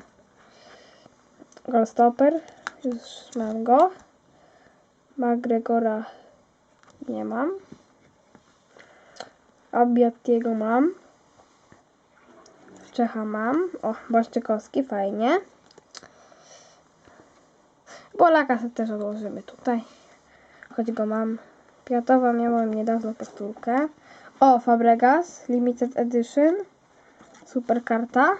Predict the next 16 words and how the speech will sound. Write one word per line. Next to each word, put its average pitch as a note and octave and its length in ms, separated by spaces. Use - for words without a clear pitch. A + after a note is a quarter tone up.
też A#3 160
nie A3 160
mam. A#3+ 220
Jos-, B3 520
Juan C4+ 300
Manuel B3 560
Mata. B3+ 460
Torresa C#4 400
też C4+ 300
mam. B3 340
O, A#3+ 200
wschodząca C4+ 680
gwiazda. A#3+ 680
Diaman C4 540
Chm-, C4 480
Chmiel. C#4 580